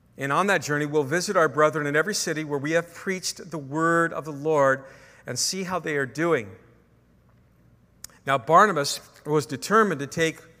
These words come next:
with them John Mark, or John called Mark, John Mark, his nephew.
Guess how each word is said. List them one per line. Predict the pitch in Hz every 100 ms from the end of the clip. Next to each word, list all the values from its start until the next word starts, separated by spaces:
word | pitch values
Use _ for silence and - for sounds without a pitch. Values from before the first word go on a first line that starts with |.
| -
with | 143 214 -
them | 147 139
John | 113 156 165 151
Mark, | 135 139 143 - - _ -
or | 127
John | 156 151
called | 139 135 123
Mark, | 143 165 143 -
John | 120
Mark, | 127 165 143 - - _ _ _ _ _ _
his | 120 120
nephew. | 185 208 135 151